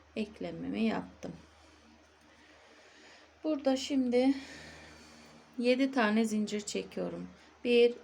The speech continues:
iki, üç, dört, beş, altı ve yedi.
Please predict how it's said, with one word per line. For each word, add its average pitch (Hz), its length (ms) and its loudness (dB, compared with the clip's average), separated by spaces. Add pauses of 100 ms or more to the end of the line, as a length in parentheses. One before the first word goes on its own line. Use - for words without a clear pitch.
iki, 233 440 -4
üç, 233 480 -4
dört, 220 500 -2
beş, 220 460 0 (460)
altı 214 480 0
ve 226 60 2
yedi. 190 500 0